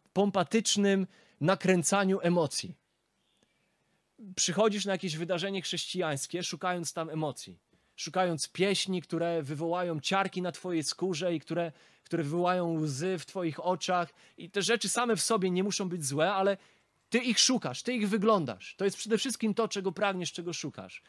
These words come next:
Przychodzisz z takim nastawieniem i może na nabożeństwie było tak, że byłeś poruszony emocjonalnie. Przychodzi jednak wtorek albo przychodzi środa i uderza ciebie ciemna dolina śmierci.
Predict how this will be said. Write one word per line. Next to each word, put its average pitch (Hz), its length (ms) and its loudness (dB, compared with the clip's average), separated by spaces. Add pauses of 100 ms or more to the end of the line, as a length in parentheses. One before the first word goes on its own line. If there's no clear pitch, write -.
(160)
Przychodzisz 208 400 -4
z - 40 -8
takim 196 240 -4
nastawieniem 175 600 -4 (300)
i 175 100 -2
może 220 280 -2
na 208 100 -4
nabożeństwie 196 680 -6
było 190 240 0
tak, 196 200 -2
że 165 120 -2
byłeś 185 240 2
poruszony 175 500 -4
emocjonalnie. 147 680 -4 (800)
Przychodzi 185 420 -2
jednak 170 240 -2
wtorek 175 640 -2 (140)
albo 147 220 -4
przychodzi 151 360 -6
środa 117 540 -4 (720)
i 127 120 -2
uderza 151 380 2
ciebie 147 300 -4
ciemna 160 420 -4
dolina 143 360 -6
śmierci. - 580 -12